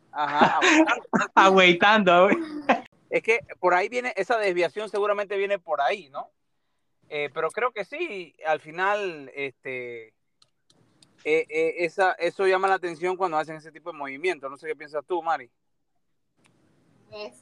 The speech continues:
Speaker 3: yo no tengo muchos comentarios acerca de estas palabras nuevas, la verdad. Porque estoy con-, o sea, es que me,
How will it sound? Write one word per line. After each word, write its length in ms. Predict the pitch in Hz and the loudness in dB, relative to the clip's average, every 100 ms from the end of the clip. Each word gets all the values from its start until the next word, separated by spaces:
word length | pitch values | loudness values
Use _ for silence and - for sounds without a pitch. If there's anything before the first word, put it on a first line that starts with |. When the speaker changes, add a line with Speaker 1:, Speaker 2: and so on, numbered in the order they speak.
| _ 226 | _ -6
Speaker 3:
yo 180 | 294 | 2
no 200 | 330 349 | 4 4
tengo 260 | 330 330 339 | 2 0 -2
muchos 380 | 339 294 339 392 | -2 -2 0 -2
comentarios 540 | 339 254 214 226 240 220 | -4 -6 -4 -2 -2 -4
acerca 360 | 214 214 262 | -6 -8 -6
de 100 | 226 | -8
estas 180 | - - - | -10 -20 -12
palabras 460 | 196 190 185 214 269 | -10 -8 -8 -8 -10
nuevas, 480 | 220 196 170 - - 185 | -12 -12 -10 -10 -14 -16
la 160 | 214 185 | -8 -6
verdad. 440 | 175 185 180 - - _ _ _ _ _ - _ | -6 -6 -2 -2 -4 _ _ _ _ _ -20 _
Porque 340 | 247 247 247 | -6 -4 -2
estoy 380 | 262 269 269 254 _ _ _ _ | -2 -2 -6 -8 _ _ _ _
con-, 220 | 269 254 - | -8 -8 -8
o 80 | 262 | 0
sea, 200 | 285 - | 2 2
es 140 | 302 - | -2 -2
que 80 | |
me, 220 | 453 269 | -4 -4